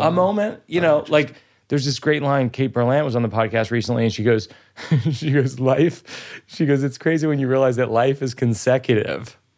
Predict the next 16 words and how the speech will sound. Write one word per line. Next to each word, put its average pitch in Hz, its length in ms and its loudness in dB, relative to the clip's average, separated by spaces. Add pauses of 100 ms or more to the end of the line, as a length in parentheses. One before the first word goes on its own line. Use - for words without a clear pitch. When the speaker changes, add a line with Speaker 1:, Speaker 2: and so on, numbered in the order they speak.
(300)
Speaker 2:
Oh, 117 120 -2
wow. 117 520 -2
Speaker 1:
You're 110 260 2
like, 160 80 2
Speaker 2:
That's 170 240 2
Speaker 1:
"Oh, 147 180 2
Speaker 2:
great. 131 340 2
Speaker 1:
isn't 107 120 2
that 175 140 2
great?" 170 480 2
Speaker 2:
Yeah. 113 420 2
Speaker 1:
But 98 120 -2
she's 214 140 -4
so 254 200 2
right. 262 580 0
Speaker 2:
Yeah. - 400 -6